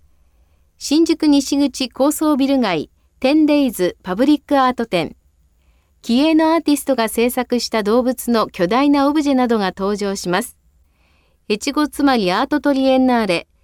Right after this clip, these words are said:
瀬戸内国際芸術祭の総合ディレクターを務めるなど、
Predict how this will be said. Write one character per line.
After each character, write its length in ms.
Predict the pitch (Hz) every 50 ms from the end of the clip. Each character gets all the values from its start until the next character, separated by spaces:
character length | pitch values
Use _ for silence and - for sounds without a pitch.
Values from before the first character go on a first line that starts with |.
| _ _ _ _ _
瀬 200 | - - - 226
戸 160 | 226 - 320 320
内 280 | 320 - - - 294 -
国 160 | - 233 226 -
際 240 | - - 294 294 254
芸 180 | 269 285 285
術 220 | 254 285 285 269 -
祭 240 | - 262 240 220 208
の 100 | 185 175
総 240 | - - 226 269
合 180 | 269 285 294 285
デ 100 | 247 277
ィ 20 | 269
レ 100 | 277 285
ク 120 | - -
タ 160 | - 262 247
ー 20 | 214
を 80 | 185
務 300 | - - - - 247 247
め 40 | 240
る 120 | 226 220 208
な 100 | 185 180
ど、 220 | 180 175 170